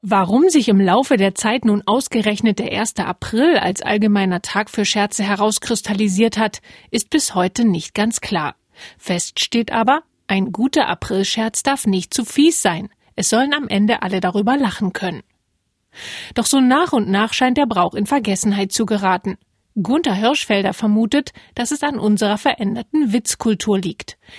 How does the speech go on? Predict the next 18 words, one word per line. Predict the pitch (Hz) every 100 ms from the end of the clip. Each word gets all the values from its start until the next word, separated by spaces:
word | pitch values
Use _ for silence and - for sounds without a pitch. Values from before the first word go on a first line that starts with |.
| - -
Im | 202
Gegensatz | 202 220 254 294 320 -
zu | - 220
unseren | 202 202 190
Vorfahren | - - 185 - 214 233 240
machen | 247 254
wir | 247
viel | 240 - 311 277
seltener | 202 226 240 233
Selbstspäße, | 208 247 285 - - - 175 - 269 - - -
sondern | 277 311 330
lassen | 208 185 214
uns | 262 -
lieber | 202 196
von | 185 214
den | 269 262
Medien | 202 185 226 -
unterhalten. | 208 208 277 214 185 - 180